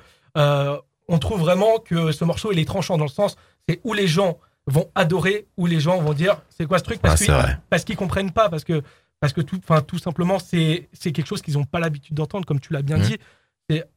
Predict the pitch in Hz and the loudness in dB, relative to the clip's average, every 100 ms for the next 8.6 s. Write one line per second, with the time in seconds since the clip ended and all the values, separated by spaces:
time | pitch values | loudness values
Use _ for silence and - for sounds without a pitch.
0 | _ - 151 170 - 180 180 151 139 151 | _ 0 2 2 -2 -2 2 2 2 -2
1 | 139 156 156 156 156 151 - - 165 170 | 0 0 0 -2 -4 -4 -2 0 2 0
2 | - - - 143 151 143 151 135 135 131 | -4 -14 -6 -2 -2 0 0 2 0 -2
3 | 147 147 143 139 - 156 165 - _ _ | -4 -4 -4 -4 -2 -2 -2 -8 _ _
4 | _ _ _ _ _ 120 135 147 147 135 | _ _ _ _ _ -4 0 2 2 2
5 | 160 170 - 143 151 - 151 147 147 151 | 0 0 -2 -4 -4 0 0 2 0 -4
6 | 208 202 147 147 - 180 147 135 170 165 | -6 -6 -6 -8 -8 -4 -2 0 -2 -2
7 | 147 135 180 170 - 202 170 151 208 _ | -2 -2 -4 -6 -8 -2 0 0 -4 _
8 | 156 175 160 180 160 165 | -4 -2 -2 -2 -2 -4